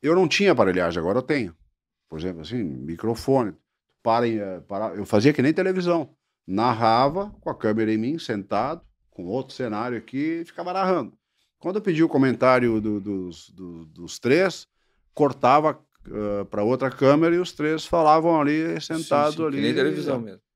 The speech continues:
Speaker 1: É, televisão. Só que era sem mostrar a bola, né?
Speaker 2: Ah.
Speaker 1: Mas eu tinha que contratar uma produtora pra ir lá, levar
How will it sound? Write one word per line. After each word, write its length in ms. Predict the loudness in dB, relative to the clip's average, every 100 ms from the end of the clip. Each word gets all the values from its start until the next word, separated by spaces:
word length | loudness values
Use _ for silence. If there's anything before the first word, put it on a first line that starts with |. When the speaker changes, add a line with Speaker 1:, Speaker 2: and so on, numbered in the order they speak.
| _
Speaker 1:
É, 160 | 0 0
televisão. 560 | 0 -6 -4 -6 -8 -12 _ -18
Só 240 | -6 -6
que 140 | -4 -2
era 500 | 0 2 2 2 0
sem 180 | 0 2
mostrar 340 | 2 2 2
a 60 | 2
bola, 320 | 4 4 4
né? 180 | 0 -4 _ _ -20 -20 -20 _ _ _ _ _ _ _ -12
Speaker 2:
Ah. 440 | -10 -10 -12 -18 -20 _
Speaker 1:
Mas 160 | -2 0
eu 80 |
tinha 180 | 0 -2
que 80 | -4
contratar 460 | -4 -4 -2 0 0
uma 140 | -2
produtora 960 | -4 -6 -8 -10 -2 2 4 4 4 0
pra 180 | -2 -4
ir 60 |
lá, 320 | -2 0 0 0
levar 300 | -2 -4